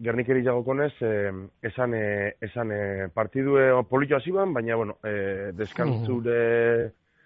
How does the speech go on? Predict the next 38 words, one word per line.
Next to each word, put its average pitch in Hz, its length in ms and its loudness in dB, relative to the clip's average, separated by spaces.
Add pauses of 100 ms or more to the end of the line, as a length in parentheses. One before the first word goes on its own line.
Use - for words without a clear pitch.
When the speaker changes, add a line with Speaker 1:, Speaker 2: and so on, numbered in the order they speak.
(240)
Speaker 1:
sei 123 160 4
puntu 117 760 0
azpitik 110 680 -4
joan 127 300 6
da 117 140 6
pentsetan 107 520 -2
gendun, 110 400 2
ba, 104 80 0
bueno, 131 280 2
ba, 117 160 0
partiduk 110 340 0
beste 123 200 0
bide 110 220 4
horri 110 160 6
bat 110 160 2
hartungo 110 320 0
bala, 135 240 6
eta 113 180 0
eutsiko 110 380 0
geuntzola, 135 340 2
edo 110 140 4
gitxienez 117 400 2
lehiatuko 113 520 4
ginela, 143 420 6 (140)
Speaker 2:
Bai. 135 180 -2 (360)
Speaker 1:
baina 113 360 4
hirugarren 117 580 6
laurdenien, 120 880 6
eh, 120 140 0
Sarraski 120 500 0
galanta 110 800 0 (540)
hein 123 200 2
ban 120 200 6
talde 120 320 6
galiziarrak, 123 800 4
eta, 113 380 2
eta 110 240 0
laugarrenien, 120 960 6